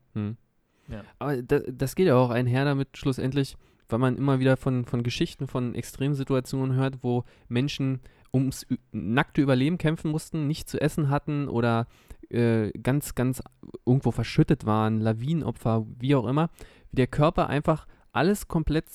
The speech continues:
Speaker 1: zurückfährt, die Extremitäten
Speaker 2: Ja.
Speaker 1: im Prinzip aufgibt, da die Temperatur rauszieht, ja, also deine
Speaker 2: Ja,
Speaker 1: Arme
Speaker 2: genau.
Speaker 1: absterben lässt, deine Beine absterben lässt, nur
Speaker 2: Ja.
Speaker 1: um deine Körpermitte zu safen, weil da ja
Speaker 2: Ja.
Speaker 1: schlussendlich die wichtigen
Speaker 2: Das Wichtige ist, ja.
Speaker 1: Lebensorgane drinne sind.
Speaker 2: Ja, auf jeden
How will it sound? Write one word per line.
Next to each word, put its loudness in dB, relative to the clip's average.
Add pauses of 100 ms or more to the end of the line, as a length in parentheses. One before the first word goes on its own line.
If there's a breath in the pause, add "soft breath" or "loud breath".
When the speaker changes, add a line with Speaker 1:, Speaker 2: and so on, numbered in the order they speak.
(240)
Speaker 1:
zurückfährt, 0 (100)
die -4
Extremitäten 0
Speaker 2:
Ja. 2
Speaker 1:
im -2
Prinzip -2
aufgibt, 0 (120)
da 0
die -12
Temperatur 2
rauszieht, 0
ja, 2
also -2
deine 0
Speaker 2:
Ja, -6
Speaker 1:
Arme 2
Speaker 2:
genau. 0
Speaker 1:
absterben 0
lässt, -2
deine 0
Beine 2
absterben -2
lässt, -2
nur 2
Speaker 2:
Ja. 2
Speaker 1:
um -2
deine 0
Körpermitte -2
zu -8
safen, -4
weil 0
da 0
ja 0
Speaker 2:
Ja. 0
Speaker 1:
schlussendlich -4
die -4
wichtigen -4
Speaker 2:
Das -2
Wichtige -2
ist, -10
ja. -4
Speaker 1:
Lebensorgane 2
drinne -2
sind. -2 (420 loud breath)
Speaker 2:
Ja, -4 (300)
auf 2
jeden 2